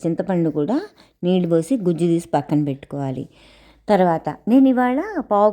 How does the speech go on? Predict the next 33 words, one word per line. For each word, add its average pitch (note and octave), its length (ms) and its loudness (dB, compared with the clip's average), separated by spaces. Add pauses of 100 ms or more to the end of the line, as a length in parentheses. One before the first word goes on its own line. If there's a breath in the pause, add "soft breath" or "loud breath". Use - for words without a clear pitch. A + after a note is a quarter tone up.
కేజీ F#3+ 300 -2
కంద F#3+ 200 -4 (640)
నాలుగు F#3 320 2 (120)
కట్టలు E3+ 340 -2 (200)
కుదురు B3+ 300 2
బచ్చలు F3 320 2
తీసుకున్నా. C#3+ 520 -6
ఏ F3+ 220 4
బచ్చలైనా C#4 440 2 (100)
బాగానే F3 200 0 (100)
ఉంటుంది C#3+ 360 -4
కందా D#3 320 -2
బచ్చలి C#3+ 320 -8
కూరకి. C#3 360 -8 (600 soft breath)
నాకు F3 300 0 (100)
కుదురు G3 300 4
బచ్చలు F#3+ 260 -2
దొరికినందుకు E3 640 -4
అది D3+ 160 -6
తీసుకొని F#3 400 -6
శుభ్రంగా E3+ 440 -2
కడిగేసేసుకొని, C#3 880 -4 (680 loud breath)
ఈ - 20 -2 (140)
కంద A#3+ 280 4
మీద B3+ 120 2 (120)
చెక్కంతా A3+ 460 -6
తీసి F#3+ 280 -6 (140)
సన్నగా F#3+ 380 0 (100)
ముక్కలుగా F#3 420 0 (100)
కట్ D3 280 -6
చేసి, C#3+ 320 -4 (320)
ఉప్పు G3+ 280 2
నీళ్లతో A#3+ 340 2